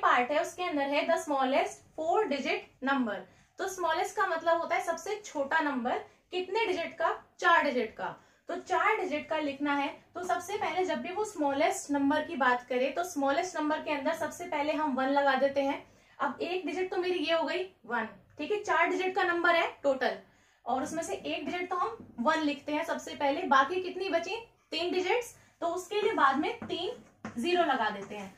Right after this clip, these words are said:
तो वो बन जाता है हमारा smallest four digit number। अगर ऐसे ही मैं यहीं पर बता देती हूँ कि हमारा जो अगर largest number पूछता है, अगर वो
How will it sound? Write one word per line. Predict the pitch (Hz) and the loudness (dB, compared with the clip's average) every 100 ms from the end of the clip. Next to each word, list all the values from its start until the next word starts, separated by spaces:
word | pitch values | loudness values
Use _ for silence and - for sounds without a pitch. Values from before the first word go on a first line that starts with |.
| _ _ | _ _
तो | 339 | -2
वो | 339 440 | 4 6
बन | 427 349 | 6 4
जाता | 294 277 330 | 2 2 0
है | |
हमारा | 330 330 427 | 2 4 2
smallest | - 294 277 285 415 - | 0 0 2 4 2 0
four | - 339 415 403 | -6 2 4 4
digit | 320 359 359 | 0 -4 -2
number। | 277 247 214 185 190 - _ _ - | -2 0 -2 -4 -6 -16 _ _ -4
अगर | 294 440 | 0 0
ऐसे | - 285 277 359 | 0 0 -2 -2
ही | 349 302 349 | -4 -4 -4
मैं | 349 | -4
यहीं | 320 294 | -2 -2
पर | 370 | 2
बता | 277 277 311 | 4 6 6
देती | 359 359 370 | 6 2 -2
हूँ | 440 | 0
कि | 415 | 0
हमारा | 320 302 277 294 | 0 0 4 4
जो | 349 | 4
अगर | 359 359 | 4 4
largest | 254 240 - 370 359 | 4 4 2 0 -2
number | 339 359 | 0 -2
पूछता | 302 277 - | -2 -4 2
है, | 320 269 | 4 4
अगर | 262 | 4
वो | 277 440 | 2 -2